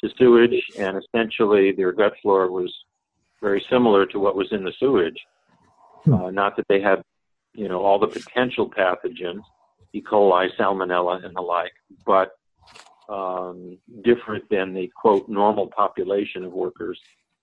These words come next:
Speaker 1: Um, but you're right, there's, uh, not been research on restoration workers who do, let's say, you know, sewage remediation on a regular basis or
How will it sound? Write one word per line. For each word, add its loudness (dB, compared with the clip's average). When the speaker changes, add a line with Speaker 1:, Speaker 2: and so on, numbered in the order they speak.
Speaker 1:
Um, -2
but 2
you're 6
right, 2
there's, -8
uh, -8
not -6
been -6
research -4
on -12
restoration 0
workers -2
who 2
do, 4
let's -2
say, -2
you -14
know, -10
sewage 6
remediation 0
on 0
a 4
regular 2
basis -4
or -4